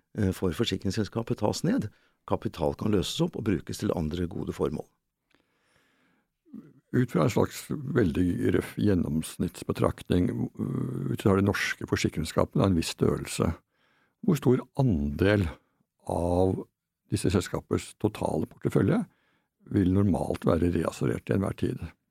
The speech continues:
Speaker 2: Jeg skjønner at det, eh, varierer, men en helt grovt anslag, er det førti prosent eller nitti prosent eller noe midt imellom, eller hva?
Speaker 1: Jeg vil si at hvis du ser på, altså ser på tingene på, på et porteføljenivå,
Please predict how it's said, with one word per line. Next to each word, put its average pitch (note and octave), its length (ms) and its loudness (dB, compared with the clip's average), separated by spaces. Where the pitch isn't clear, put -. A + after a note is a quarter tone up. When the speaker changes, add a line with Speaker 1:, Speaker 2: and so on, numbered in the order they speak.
Speaker 2:
Jeg G2 80 -4
skjønner F2+ 280 4
at G2+ 100 -2
det, G#2+ 120 4
eh, F#2+ 480 2
varierer, G2+ 440 4
men G#2 160 4
en F#2+ 200 4
helt E2+ 340 -2
grovt - 320 -2
anslag, - 400 -2
er F#2 100 2
det F#2 180 0
førti - 280 2
prosent E3 360 2
eller G#2+ 200 4
nitti G2+ 260 0
prosent G2 400 0
eller G2+ 160 0
noe G2 140 0
midt - 180 -4
imellom, G#1+ 320 -2
eller G#1 140 2
hva? - 160 -2
Speaker 1:
Jeg A#2 160 0
vil D3 140 2
si - 360 0
at B2+ 340 -2
hvis A#2 280 -6
du D3 80 -6
ser A2+ 200 0
på, A#2 260 0
altså G2+ 260 -2
ser - 200 0
på B2 140 -2
tingene F#2+ 220 4
på, B2 320 -2
på G#2 140 2
et G#2 100 -2
porteføljenivå, A2 840 2